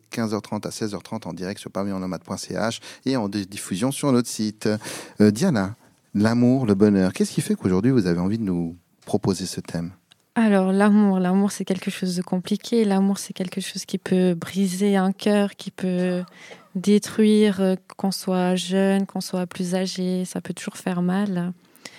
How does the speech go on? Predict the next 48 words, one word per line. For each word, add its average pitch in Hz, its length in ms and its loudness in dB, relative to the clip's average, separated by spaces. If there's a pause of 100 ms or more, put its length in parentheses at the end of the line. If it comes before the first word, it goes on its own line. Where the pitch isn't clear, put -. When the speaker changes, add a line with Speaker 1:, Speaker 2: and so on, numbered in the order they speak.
(200)
Speaker 2:
Et 190 420 4
le 190 60 2
bonheur, 190 380 2
c'est 196 120 -6
pareil. 202 320 0
Qu'est-ce 220 300 -2
que - 100 -6
le 190 120 2
bonheur, 208 340 4
finalement ? 185 540 0 (640)
Je, 180 400 -2
je 180 140 -4
saurais 180 280 -4
pas 185 140 2
expliquer - 380 -4
le 208 100 2
bonheur. 190 400 2
Le 180 100 0
bonheur, 180 380 2
c'est 180 260 -4
avoir 180 280 2
un 185 120 4
enfant. 202 480 4
Le 185 140 2
bonheur, 185 400 0
c'est - 140 -8
pouvoir 175 420 -4
avoir 175 220 -2
des 175 180 0
animaux. 185 540 4 (420)
Le 185 80 -2
pouvoir, 175 420 -2
le 180 140 0
bonheur, 180 380 0
c'est - 120 -8
pouvoir, 175 460 -6
euh, 175 240 -4
avoir 175 280 -4
une 180 120 -2
famille 190 400 0
proche 185 280 -4
de 185 80 0
nous 185 120 0
qui - 160 -6
nous 190 220 0
aime. 196 300 2 (420)
Finalement, 185 580 -4
euh, 170 320 -6